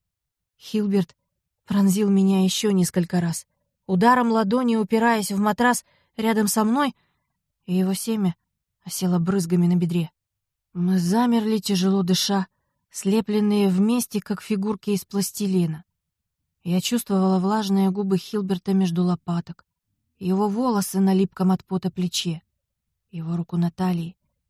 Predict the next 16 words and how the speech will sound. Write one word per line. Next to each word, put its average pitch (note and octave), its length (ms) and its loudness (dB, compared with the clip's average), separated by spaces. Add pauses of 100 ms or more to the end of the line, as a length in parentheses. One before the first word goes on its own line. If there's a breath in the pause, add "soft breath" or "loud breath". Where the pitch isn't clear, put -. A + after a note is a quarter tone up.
(180)
блуждающую F3 920 -2
по E3+ 100 -8
ней E3+ 260 -4
неспешно, E3+ 760 -8 (600)
бездумно, E3+ 720 -2 (880)
и F3 60 -12
горячую A3+ 540 0
пульсацию F#3+ 800 0
там, A#3 280 0 (500)
где E3+ 240 0
ещё G3+ 240 -2
недавно G#3+ 600 0
он G3+ 60 0
стискивал G3+ 640 -2
кожу G3+ 260 -4
пальцами. E3+ 600 -6